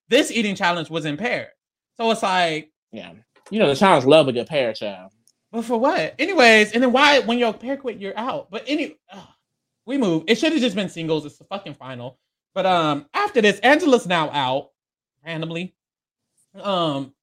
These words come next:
Speaker 1: randomly. So it's wet. It's raining. They're wet and it's raining. And now they're from, they're going solo from now on. And it's like, they should have just been solo. Like, what was the point of eating being a team challenge?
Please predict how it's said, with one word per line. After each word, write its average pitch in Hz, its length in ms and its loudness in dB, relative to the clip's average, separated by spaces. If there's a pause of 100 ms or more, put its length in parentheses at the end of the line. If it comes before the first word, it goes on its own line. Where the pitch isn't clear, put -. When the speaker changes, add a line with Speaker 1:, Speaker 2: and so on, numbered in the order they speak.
(440)
Speaker 1:
randomly. 190 440 -4 (200)
So 226 200 0
it's 254 200 6
wet. 190 400 4
It's 214 180 -4
raining. 170 440 -2
They're 160 160 2
wet 180 240 2
and 170 140 -2
it's 156 160 -8
raining. 135 540 -8
And 139 540 -4
now 196 380 4
they're 180 160 2
from, 151 300 -8
they're 175 160 0
going 160 240 0
solo 156 400 -2
from 139 160 -10
now 139 220 -4
on. 120 300 -12 (320)
And 196 120 -6
it's 208 100 -4
like, 160 200 -6
they 165 80 -12
should 175 160 -14
have 135 100 -16
just 123 100 -20
been 117 160 -20
solo. 123 460 -12
Like, 160 160 -4
what 214 180 0
was 294 140 2
the - 260 -2
point 180 400 -6 (380)
of 170 300 -4
eating 208 440 -4
being 156 540 -2
a 160 60 -12
team 160 340 -10
challenge? 135 320 -10